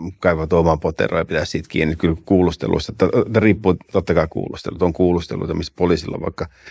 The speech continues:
tutkivalla viranomaisella on niin vahva näyttö, että sen ei, sen ei tarvitse kaivaa sitä tunnustusta esille sieltä.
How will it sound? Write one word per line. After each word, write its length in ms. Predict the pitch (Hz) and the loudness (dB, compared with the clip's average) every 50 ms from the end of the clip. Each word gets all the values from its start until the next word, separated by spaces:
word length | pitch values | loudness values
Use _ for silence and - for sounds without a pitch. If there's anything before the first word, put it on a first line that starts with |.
| - - _ _ _ _ _ - 80 78 - - | -20 -20 _ _ _ _ _ -16 -16 -12 -4 -2
tutkivalla 400 | 92 87 - - 87 82 82 80 | -2 -2 0 2 2 4 4 4
viranomaisella 680 | 85 85 82 85 82 - - 95 87 82 80 - 95 | 4 4 4 2 0 0 0 0 0 0 0 0 2
on 160 | 90 87 87 | 2 4 4
niin 100 | 87 87 | 6 6
vahva 240 | 87 87 85 90 85 | 6 4 4 4 4
näyttö, 540 | 85 92 90 85 82 82 - _ - 80 - - - - - | 4 4 4 2 0 -2 -6 _ -4 -4 -4 -4 -6 -6 -6
että 160 | 76 78 - - | -6 -6 -2 0
sen 200 | 87 82 78 - | 0 0 2 2
ei, 120 | - 82 80 | 2 0 0
sen 240 | - - - 92 87 | 0 -2 -2 0 0
ei 100 | 87 82 | 2 2
tarvitse 380 | 90 82 85 - - 87 80 - _ _ _ _ _ _ _ _ _ _ _ _ _ _ _ _ - | 0 0 0 0 -2 -2 -2 -2 _ _ _ _ _ _ _ _ _ _ _ _ _ _ _ _ 0
kaivaa 280 | - 95 90 85 80 85 | 2 2 2 0 -2 -6
sitä 120 | 95 92 - | -8 -4 0
tunnustusta 680 | - 90 85 80 76 73 - - - - - - - - | 2 2 2 2 0 -4 -6 -10 -14 -12 -8 -6 -6 -6
esille 300 | - - - - - - | -6 -8 -12 -12 -12 -10
sieltä. 380 | - - 98 95 113 117 - | -8 -6 -4 -2 -2 -4 -4